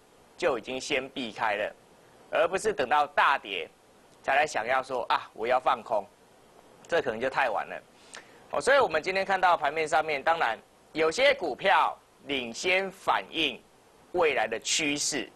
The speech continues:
那么今天早上我开盘的时候，我也蛮吓客的。哦，这档股票居然开盘直接锁跌停。那么三二三四的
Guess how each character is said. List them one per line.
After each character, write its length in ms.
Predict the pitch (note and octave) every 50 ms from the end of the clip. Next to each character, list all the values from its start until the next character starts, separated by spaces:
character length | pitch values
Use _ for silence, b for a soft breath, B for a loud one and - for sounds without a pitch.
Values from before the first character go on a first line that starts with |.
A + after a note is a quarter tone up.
| - - - - - - - - - - - - - - - - - -
那 120 | - E3
么 340 | F3 F3+ F3+ E3+ E3+ E3 E3 D#3+
今 120 | - A3+
天 100 | B3+ B3+
早 140 | G#3+ E3+ C#3
上 180 | D3+ F#3 F3
我 60 | D#3 C3
开 180 | - E3 E3+
盘 140 | D#3+ D#3 C#3+
的 60 | C#3
时 80 | B2+ D3+
候， 80 | C#3+
我 120 | C3+ D3 C#3+
也 40 | B2+
蛮 180 | G#2+ G#2+ A2+
吓 240 | - - - D3+ A#2+
客 180 | - - G2+ D#2
的。 120 | - - - - - - - - -
哦， 160 | G2+ G2 G2
这 140 | - E3 F#3+
档 160 | F#3 F3 E3
股 100 | C#3 A#2+
票 160 | A#2 D3+ C#3+ C3+
居 120 | C#3+ D3+
然 180 | C#3+ C3 C3 B2+
开 240 | - - D3+ D3+
盘 200 | C#3+ C#3+ B2 A#2+
直 140 | A2+ A#2 A#2
接 140 | A#2 C3 C#3
锁 340 | C3+ - - E3 B2 G#2 G2+
跌 240 | G2 A2 A2 A#2 C3
停。 240 | D3 C3 F#2+ F2 E2+ - - - - B B B B B B B B B B B - -
那 140 | - F3+ G3+
么 240 | G#3 G3+ G3 F#3+ F#3
三 240 | - A3 A3 A3
二 140 | A#3 A3 G#3
三 200 | - F#3+ F#3 F#3
四 140 | E3 - F#3+
的 100 | D#3+